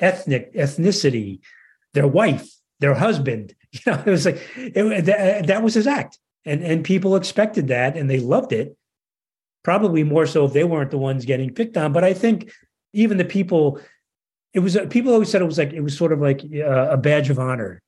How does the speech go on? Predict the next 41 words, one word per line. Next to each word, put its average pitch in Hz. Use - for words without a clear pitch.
to 135
be 127
picked 143
on 127
by 120
Don 123
Rickles. 202
And 208
listen, 226
these 151
people 202
were 175
coming 180
from 147
all 175
over 175
the 165
country 147
to 131
see 160
a 147
show 135
in 127
Vegas. 131
How 202
great 190
is 135
it 117
for 151
the 143
world's 156
greatest 147
stand, 147
the 139
insult 160
comedian, 131
to, 120
to 131
single 175
you 151
out? 123